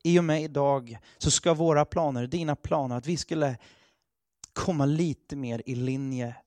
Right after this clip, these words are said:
med dig. Och jag ber, Gud, jag tackar dig att vi får komma inför, inför ditt ord, Guds ord, det levande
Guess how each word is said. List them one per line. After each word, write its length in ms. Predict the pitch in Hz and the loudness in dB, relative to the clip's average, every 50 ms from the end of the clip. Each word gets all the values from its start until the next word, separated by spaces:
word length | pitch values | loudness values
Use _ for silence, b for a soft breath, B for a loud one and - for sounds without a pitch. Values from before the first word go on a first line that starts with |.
| _ _ | _ _
med 200 | - 127 139 131 | -4 -2 -2 0
dig. 400 | 127 123 117 113 117 127 - _ _ - | 0 -2 -4 -4 -10 -14 -16 _ _ 2
Och 120 | 139 151 | 6 10
jag 200 | 165 180 175 151 | 10 10 10 8
ber, 340 | 127 165 165 151 151 143 131 | 2 2 2 2 2 0 -2
Gud, 380 | 127 127 127 139 135 143 139 147 | -4 -6 -6 -6 -8 -8 -6 -6
jag 160 | 135 131 - | -6 -6 -6
tackar 340 | - - 175 - - - 156 | -2 -2 -2 -2 4 4 6
dig 100 | 151 147 | 6 6
att 120 | - - | 6 4
vi 60 | 147 | -2
får 100 | 123 143 | -2 -2
komma 400 | 135 - - 175 160 151 147 143 | -6 0 2 2 2 2 2 0
inför, 480 | 143 143 143 - - 143 139 135 131 123 B B B B B B | 0 0 -2 -2 0 2 4 4 2 0 B B B B B B
inför 340 | B 208 208 180 - 185 190 | B 2 2 2 4 2 0
ditt 360 | 160 143 185 185 - - - - - | 2 4 0 0 0 -4 -14 -8 -6
ord, 420 | 156 185 196 - - - - - - _ _ _ _ _ - | -6 -6 -6 -8 -12 -12 -14 -16 -16 _ _ _ _ _ -18
Guds 500 | 135 123 113 196 214 - - - - - | -12 -2 2 2 2 2 0 -6 -4 -4
ord, 320 | 156 131 127 123 110 113 - _ _ _ _ _ _ | -6 -6 -6 -8 -10 -16 -18 _ _ _ _ _ _
det 160 | 127 131 156 | 6 8 8
levande 1040 | 156 156 170 180 196 208 214 196 165 139 127 127 131 147 180 180 170 160 131 131 131 | 8 8 6 6 6 6 6 4 4 2 2 0 2 0 0 0 0 -2 -2 -2 -2